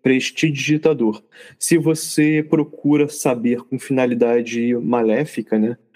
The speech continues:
Aí você vai ser o dragão de Nahash, né? A serpente aí do Gênesis, o demônio, né? Das trevas. Aí qual, qual o seu caminho, né? Aí fique esperto. O meu conselho é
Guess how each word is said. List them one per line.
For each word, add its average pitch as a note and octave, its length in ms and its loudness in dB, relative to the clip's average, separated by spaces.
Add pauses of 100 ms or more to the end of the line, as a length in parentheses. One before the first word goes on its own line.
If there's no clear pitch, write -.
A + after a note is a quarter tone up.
(180)
Aí A2 180 2
você A2 320 0
vai A2+ 140 2
ser G#2+ 180 -4
o G#2+ 180 2
dragão G#2+ 380 2
de A2 120 0
Nahash, A2+ 640 0 (380)
né? A2 140 2
A A2 60 2
serpente G#2+ 680 0
aí G#2+ 60 4
do A2 140 2
Gênesis, A2 800 0 (420)
o A#2+ 140 4
demônio, G#2+ 680 2 (380)
né? G#2 160 0
Das F#2+ 260 0
trevas. - 440 0 (300)
Aí G#2+ 120 2
qual, A#2 340 2
qual C3+ 300 0
o C3+ 80 2
seu A#2+ 220 0
caminho, G2+ 460 0
né? G2+ 280 0 (680)
Aí G#2 540 2 (220)
fique E3 200 -2
esperto. - 640 0 (480)
O B2 60 -4
meu C3+ 120 4
conselho C3 760 -2
é A2 240 0